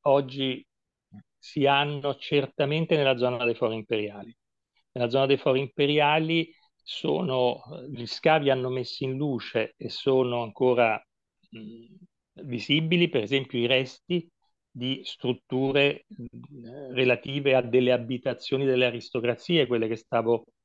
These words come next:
eh, descrivendo prima, queste strutture a, a, a due piani costruite in materiali durevoli, con blocchi di tufo reimpiegati dalle strutture antiche, con mattoni di reimpiego, che comunque sono strutture che hanno una loro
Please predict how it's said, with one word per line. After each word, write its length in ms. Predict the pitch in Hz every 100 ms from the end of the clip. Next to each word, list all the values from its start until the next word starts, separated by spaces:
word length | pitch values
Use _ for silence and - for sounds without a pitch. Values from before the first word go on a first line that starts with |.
| _ _
eh, 240 | 135 131
descrivendo 720 | 123 120 - 131 123 120 120 117
prima, 460 | 160 160 120 110
queste 260 | 104 107 113
strutture 640 | - 113 - 151 139 117
a, 80 | 110
a, 280 | 110 117 110
a 140 | 127
due 300 | 120 110 110
piani 360 | - 143 151 143
costruite 380 | 117 - 120 120
in 60 |
materiali 680 | 117 107 101 110 104 113 113
durevoli, 500 | 110 110 139 143 123
con 240 | 113 113 110 _ - _ _
blocchi 520 | 120 131 127 - -
di 120 | 117
tufo 480 | 110 127 123 - 123
reimpiegati 680 | 117 120 - 117 117 110 -
dalle 200 | 120 113
strutture 420 | - 113 - 117
antiche, 440 | 117 - 143 143 135
con 140 | 123
mattoni 540 | 120 113 - 120 117 - _ _
di 180 | 120
reimpiego, 500 | 107 113 - 165 147
che 140 | 117 117
comunque 580 | 127 123 151 - 139 - - _
sono 360 | - - 135 139
strutture 460 | - 123 - 214 -
che 160 | -
hanno 200 | 147 151
una 120 | 127
loro 400 | 123 123 120 117